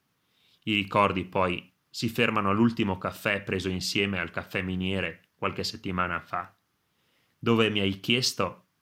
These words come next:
e ti hai fatto promettere che non smetterò mai di impegnarmi con passione per la cosa pubblica, ricordandomi che la tua esperienza di sindaco è stata unica, bellissima e indimenticabile.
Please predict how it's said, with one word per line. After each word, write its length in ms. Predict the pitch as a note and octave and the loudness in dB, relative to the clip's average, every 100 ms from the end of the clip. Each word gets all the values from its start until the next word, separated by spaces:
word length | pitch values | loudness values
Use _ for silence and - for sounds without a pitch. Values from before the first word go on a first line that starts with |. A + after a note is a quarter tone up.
| _ _ _ _ _ _ - | _ _ _ _ _ _ -6
e 120 | A#2+ | -2
ti 80 | A#2+ | 0
hai 100 | G#2+ | 2
fatto 300 | B2 - A2 | 0 0 -2
promettere 680 | - G2+ A#2 A#2 A#2 G2 | 0 -2 -2 -2 -2 -2
che 120 | E2 G#2+ | -4 -4
non 120 | G#2 | -2
smetterò 440 | G2+ G#2 G#2+ G#2+ | -2 -2 0 0
mai 220 | G#2 A2 | 2 2
di 80 | A2 | 2
impegnarmi 760 | G2+ F#2+ F#2+ F#2+ F#2+ F#2+ F2+ F2+ | 0 -2 -4 -2 -2 -2 -4 -6
con 240 | G2 F#2+ | -6 -4
passione 540 | F#2+ - - G#2+ G#2+ | -2 0 0 0 -2
per 140 | - G2 | -4 -4
la 120 | F2 | -4
cosa 280 | - F2+ F2+ | -2 -2 -2
pubblica, 760 | - F#2+ F2 E2+ - E2+ - _ _ _ _ _ - | -6 -8 -6 -8 -6 -8 -8 _ _ _ _ _ -2
ricordandomi 920 | A#2 A#2 A2 G2+ A2 B2+ C3 C3 C3+ | -2 2 2 4 2 4 2 0 -2
che 100 | G#2+ | -2
la 140 | F#2 | -4
tua 160 | - A2 | 0 0
esperienza 520 | - G#2+ G#2 G#2+ G#2 | 0 0 0 0 -2
di 140 | F#2+ | -4
sindaco 720 | F2+ - A2+ B2 B2 - B2+ | -4 0 0 2 -2 -2 -4
è 80 | A2 | -2
stata 340 | - G#2 G2 F#2+ | -2 -2 0 2
unica, 520 | A2+ A#2 A2+ G#2+ A2 | 2 2 -2 -4 -2
bellissima 680 | G#2+ G2 F#2+ F#2+ A2 G2+ G2+ | 0 0 -2 -4 -4 -4 -4
e 60 | |
indimenticabile. 1040 | G2+ G2 G2 F#2+ G2 F#2+ E2 E2 F2 E2+ | -4 -4 -4 -4 -8 -6 -6 -4 -8 -10